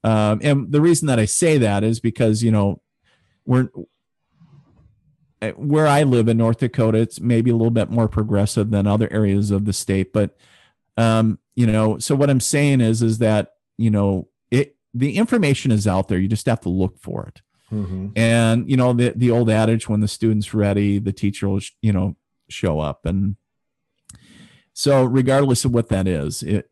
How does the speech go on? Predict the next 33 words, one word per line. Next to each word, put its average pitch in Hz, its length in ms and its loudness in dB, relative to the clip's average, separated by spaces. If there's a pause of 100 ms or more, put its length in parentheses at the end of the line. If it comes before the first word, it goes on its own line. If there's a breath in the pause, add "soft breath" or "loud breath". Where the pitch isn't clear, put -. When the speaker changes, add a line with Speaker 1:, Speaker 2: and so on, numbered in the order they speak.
Speaker 1:
if 87 240 -8
it's, - 640 -6
if 104 140 -2
it's 104 140 -2
somebody 117 360 2
physical, 117 720 -2 (280)
if - 180 -4
it's 92 180 -4
somebody 101 800 0 (480)
by 101 200 0
video, 104 840 0 (120)
you - 120 -4
know, 92 420 -2 (100)
they're, 107 280 -2
everybody 123 680 2
and 104 120 2
their 98 80 2
brother 98 380 0
is 101 120 -6
teaching 101 320 -2
a 101 60 -2
course 101 440 -2
now. 98 420 0 (600 soft breath)
And 127 260 2
that's 151 240 2
a, 165 100 0 (240)
I 123 260 0
mean, 139 200 4
that's 135 220 2
a 117 60 0
great 135 300 0
thing. 101 360 0
I, 110 160 2